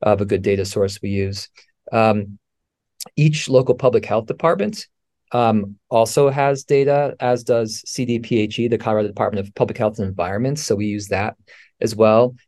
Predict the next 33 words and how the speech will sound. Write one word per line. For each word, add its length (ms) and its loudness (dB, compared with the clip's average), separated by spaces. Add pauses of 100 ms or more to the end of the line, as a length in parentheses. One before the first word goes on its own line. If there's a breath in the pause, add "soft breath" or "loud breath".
(160)
And 160 2
then 380 6
some 220 -2
other, 360 2 (180)
um, 320 0
nerdy 380 0
favorites 380 0
of 80 -6
mine, 500 -2 (380)
uh, 200 2
would 140 0
include, 720 -2 (320)
um, 720 2
the 220 -2
county 320 -2
health 280 0
rankings 540 -2
that 220 2
is 120 -10
produced 340 -8
by 120 4
the 120 0
Robert 260 0
Wood 120 -8
Johnson 560 -6 (280)
Foundation, 800 2
uh, 260 0
that 160 -6
kinda 180 -2
gives 220 -4
you 140 -2
a 80 -4 (120)
nice 320 -6